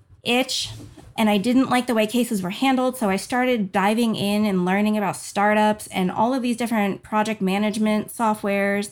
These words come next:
And it just kind of grew from there. So then I started offering assistance with project management and streamlining. I was like, "You know, if I'm setting this up for other people,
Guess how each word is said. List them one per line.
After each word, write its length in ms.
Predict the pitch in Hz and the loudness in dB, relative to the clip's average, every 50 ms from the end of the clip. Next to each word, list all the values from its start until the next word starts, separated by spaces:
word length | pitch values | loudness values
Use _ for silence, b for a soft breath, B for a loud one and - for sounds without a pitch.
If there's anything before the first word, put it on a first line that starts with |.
| - - | -6 -4
And 140 | 208 202 202 | -2 -2 -2
it 160 | - - 202 | -2 -4 -4
just 200 | - 226 220 - | -6 -6 -6 -4
kind 220 | - 269 247 233 | -4 -2 -2 -2
of 160 | 208 196 196 | -2 -4 -6
grew 300 | - - 185 190 190 196 | -4 0 2 2 2 2
from 240 | 190 - 175 165 165 | 0 -2 -4 -4 -2
there. 400 | 151 - - - - - 214 b b b b b b b b b b b _ _ _ _ _ _ _ _ _ _ _ _ - | -2 -4 -4 -6 -6 -8 -8 b b b b b b b b b b b _ _ _ _ _ _ _ _ _ _ _ _ -20
So 220 | - - 262 247 | -6 -2 0 4
then 160 | 240 262 285 | 4 4 4
I 80 | 311 311 | 4 2
started 340 | 311 - 285 254 240 247 - | 0 0 0 0 0 2 4
offering 480 | - 202 202 202 - 202 185 185 190 | 4 4 4 4 2 2 2 2 2
assistance 640 | 190 190 - 180 170 - - 190 175 180 190 190 - | 0 -2 -2 -4 -6 -4 -4 -2 0 0 0 0 0
with 260 | 190 185 170 190 - - _ _ _ _ - | 0 0 0 0 -2 -6 _ _ _ _ -2
project 320 | 202 180 175 202 208 - | 0 0 0 0 0 2
management 600 | 277 311 339 320 285 226 240 190 175 165 156 147 | 2 4 4 4 4 2 2 2 2 2 0 0
and 160 | - 190 190 | 0 0 0
streamlining. 960 | 185 - - - 247 285 302 262 202 170 147 156 147 98 107 113 123 - - - _ _ _ - | 0 -2 -2 -2 2 2 4 4 4 2 2 0 0 -2 -2 -2 -4 -4 -6 -10 _ _ _ -4
I 100 | 214 220 | -2 0
was 140 | 233 240 226 | 0 0 0
like, 140 | 247 240 240 | -2 -2 0
"You 80 | 262 277 | 0 0
know, 260 | 302 320 349 339 - - | 2 2 0 0 0 -2
if 100 | 247 311 | -2 0
I'm 120 | 269 277 | 0 0
setting 360 | 269 - - 311 339 381 403 415 | 0 0 0 0 2 2 0 0
this 140 | 392 - | 0 0
up 160 | 349 339 - - | 0 -2 0 -2
for 100 | - - | -4 -2
other 160 | 247 247 226 | -2 -4 -4
people, 580 | - - 214 214 262 262 269 277 277 277 - | -2 -2 -2 0 0 0 0 0 0 -2 -8